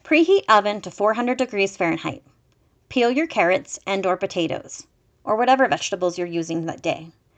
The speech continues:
Cut into no thicker than a half an inch slices or cubes. Prepare a cooking sheet with foil.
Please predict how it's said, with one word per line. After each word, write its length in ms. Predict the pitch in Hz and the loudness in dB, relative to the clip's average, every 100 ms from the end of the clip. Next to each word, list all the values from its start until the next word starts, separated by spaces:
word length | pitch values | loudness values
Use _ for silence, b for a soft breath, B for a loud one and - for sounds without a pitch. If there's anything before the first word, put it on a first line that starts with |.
| _ _ | _ _
Cut 220 | - 254 | 2 2
into 240 | - 208 190 | 2 -6 -4
no 240 | 196 220 | -2 -2
thicker 360 | 262 220 202 196 | 0 -2 0 -2
than 200 | 190 175 | 0 -2
a 40 | |
half 280 | 170 196 208 | -2 -2 0
an 80 | 254 | -2
inch 160 | 226 | -2
slices 520 | 214 - 180 - 226 220 | -6 -2 -2 0 -8 -6
or 80 | 196 | -8
cubes. 500 | - 180 139 - - _ _ _ _ _ _ _ | -6 -6 -6 -8 -20 _ _ _ _ _ _ _
Prepare 360 | - - 285 359 | -8 2 4 4
a 100 | 330 | 2
cooking 340 | 277 226 208 | 0 -2 -6
sheet 240 | - 208 | -4 -4
with 160 | - 202 | -6 -8
foil. 500 | - 240 196 - 156 | -2 0 0 -2 -8